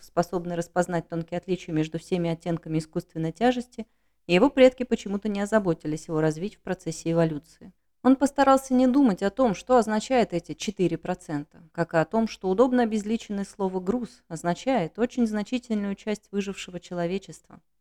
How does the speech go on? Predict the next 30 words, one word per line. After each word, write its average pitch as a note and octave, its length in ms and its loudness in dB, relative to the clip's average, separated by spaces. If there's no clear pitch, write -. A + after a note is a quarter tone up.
И G#3 80 0
вообще, G3 640 0
для F3 180 2
чего B3 260 0
я C#4+ 120 4
понадобился? D#3 760 0
Ведь E3 140 -4
большинство G3+ 440 0
остальных A3 480 2
остались F3+ 440 -6
спать. - 360 -8
Тогда E3 300 -2
что - 240 -4
же G#3+ 80 0
за G3 140 0
странные F#3+ 400 -2
обстоятельства E3+ 640 -8
могли F3 240 0
потребовать F#3 680 -6
его F3+ 300 2
присутствия, - 640 -10
когда D#3+ 260 0
большая A3 340 0
часть F#3 260 -6
командного G#3 480 2
состава, F3 560 -2
ученых, E3+ 560 -4
охраны E3+ 580 2
и D#3+ 40 2
инженеров D#3+ 560 2